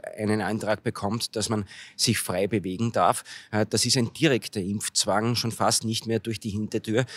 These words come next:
Und wir lehnen auch ganz klar ab, dass überhaupt Gesundheitsdaten, sensibelste Daten eines jeden Einzelnen, äh,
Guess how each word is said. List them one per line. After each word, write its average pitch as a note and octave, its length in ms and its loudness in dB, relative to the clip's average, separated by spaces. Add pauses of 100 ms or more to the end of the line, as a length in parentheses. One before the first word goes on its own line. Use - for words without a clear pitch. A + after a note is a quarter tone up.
(240)
Und A2+ 320 0
wir A#2+ 100 2
lehnen A2+ 280 2
auch A2 220 2
ganz - 400 0
klar A2 320 2
ab, F#2+ 320 0
dass A2 160 -2
überhaupt B2 340 2
Gesundheitsdaten, G#2+ 1120 0
sensibelste C3 880 0
Daten G2+ 480 0
eines G2+ 220 0
jeden G#2 200 -2
Einzelnen, G#2+ 520 -2 (420)
äh, G#2+ 440 2